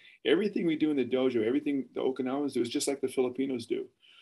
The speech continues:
So, um, anyways, what it, the thing about the rank is this, is, um, Hikalu Sensei always had this culture of, you know, it's not about you, it's not about your rank. So it's not that I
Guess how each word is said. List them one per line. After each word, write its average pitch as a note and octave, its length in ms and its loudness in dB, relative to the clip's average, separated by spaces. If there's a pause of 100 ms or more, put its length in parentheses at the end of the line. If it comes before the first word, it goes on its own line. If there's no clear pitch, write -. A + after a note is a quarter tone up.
(140)
So, C#3 460 4
um, B2 400 -2
anyways, F#3+ 340 6
what E3 220 6
it, - 180 -8
the C3+ 80 4
thing G#3 220 -2
about - 180 0
the C#3 80 4
rank B2+ 300 0
is B2 160 2
this, B2 240 6
is, G#2+ 240 0 (180)
um, A#2+ 180 -14
Hikalu A3 440 2
Sensei - 280 2
always D3 280 0
had C#3+ 120 2
this B2+ 160 -2
culture C3+ 480 0
of, A2+ 300 -4 (960)
you F3+ 100 4
know, F3+ 80 8
it's C3+ 160 2
not F3+ 240 0
about D3 260 0
you, B2+ 140 2
it's B2 160 -2
not C3+ 160 0
about B2+ 260 -4
your - 120 -6 (100)
rank. B2 480 -4
So B2+ 160 -2
it's A#2 140 -2
not F#3 200 2
that C#4+ 140 2
I D3+ 200 2